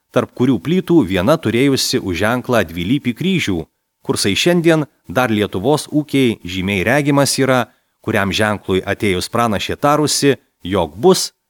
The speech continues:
pabanga bažnyčios ir pagonybės. Ta pasaka paskui išsipildė, kaipogi lietuviai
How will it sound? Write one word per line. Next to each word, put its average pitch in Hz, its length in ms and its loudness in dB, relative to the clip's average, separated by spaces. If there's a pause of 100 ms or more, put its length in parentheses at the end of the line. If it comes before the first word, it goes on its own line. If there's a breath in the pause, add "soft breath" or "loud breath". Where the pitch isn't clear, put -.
(120)
pabanga 85 460 0
bažnyčios 104 640 -2
ir 95 80 -10
pagonybės. 82 800 -8 (800)
Ta 175 80 4
pasaka 151 480 2
paskui 135 320 2
išsipildė, 107 800 0 (100)
kaipogi 98 480 -2
lietuviai 113 640 2